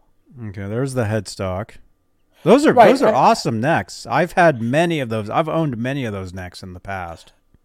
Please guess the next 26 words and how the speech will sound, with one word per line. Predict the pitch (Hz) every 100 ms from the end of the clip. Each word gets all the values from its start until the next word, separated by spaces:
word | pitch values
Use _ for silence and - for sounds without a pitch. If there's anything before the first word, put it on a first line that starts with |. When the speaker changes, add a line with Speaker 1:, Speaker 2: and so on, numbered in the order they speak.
| _ _ _
Speaker 2:
That | 147 175 226 240
is | 220 220
a |
good | 214 180 185
Focus | 180 - 170 170 180 -
neck. | 214 151 -
It's | 147 -
not | 170 156
the | 147
super | - 180 175 175
thick | 175 175 175
one | 175 180 180 151
from, | - 156 143
like, | 151 143 139 _ _ _
eighty-five, | 156 165 143 117 180 226 254 165 214 - _ _ _ _ _ _ _ -
but | 160 156 -
it's | 156 -
the, | - 156 - _
it's | 170 156
the | 165
better | 147 175 175 160
than | 156 151 147
the | 143 131 - _ _ _
than | 160
the | 139
pointy, | - 180 196 131 123